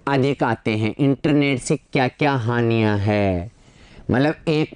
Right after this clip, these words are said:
पक्ष ये भी है ना कि कुछ चीज़ें वरदान होती है तो कुछ चीज़ें अभिशाप होती है। तो जो साइबर कैफे खुलते जा रहे हैं, इनमें आने वाले युवा ज्ञानवर्धन के लिए कम, अश्लील मनोरंजन के लिए अधिक आते हैं। इंटरनेट के माध्यम से कंप्यूटर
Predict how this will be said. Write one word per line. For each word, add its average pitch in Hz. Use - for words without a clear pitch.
पक्ष -
ये 139
भी 147
है 143
ना 151
कि 139
कुछ -
चीज़ें 151
वरदान 135
होती 147
है 151
तो 143
कुछ 127
चीज़ें 120
अभिशाप 123
होती 117
है। 143
तो -
जो 143
साइबर 151
कैफे 151
खुलते 156
जा 143
रहे 147
हैं, 156
इनमें 151
आने 143
वाले 139
युवा 139
ज्ञानवर्धन 131
के 139
लिए 127
कम, 151
अश्लील 180
मनोरंजन 139
के 135
लिए 131
अधिक 120
आते 135
हैं। 143
इंटरनेट 156
के 160
माध्यम 127
से -
कंप्यूटर 139